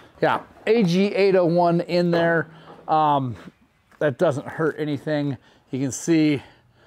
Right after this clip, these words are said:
battery doesn't wanna move. It's in there tight. I could probably slide, actually, take this foam, or actually maybe what I'll do, I'm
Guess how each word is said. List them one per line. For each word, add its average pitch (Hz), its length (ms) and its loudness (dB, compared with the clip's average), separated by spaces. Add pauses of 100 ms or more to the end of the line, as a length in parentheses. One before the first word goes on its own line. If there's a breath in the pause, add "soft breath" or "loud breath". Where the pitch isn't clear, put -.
(440 soft breath)
battery 139 480 0
doesn't 123 300 -4
wanna 120 240 -8
move. 143 600 0 (200 loud breath)
It's - 400 -14 (500 soft breath)
in 135 80 -6
there 127 140 -4
tight. 147 240 0
I 123 80 -4
could 110 100 -16
probably 156 240 0
slide, 147 600 -2 (680 soft breath)
actually, 143 600 -10 (960 soft breath)
take 139 220 -6
this 143 180 -4
foam, 151 600 0 (800 soft breath)
or 131 180 0
actually 147 280 -2
maybe 143 260 -6
what 131 140 -4
I'll 127 60 -4
do, 135 380 -2 (600 soft breath)
I'm - 60 -20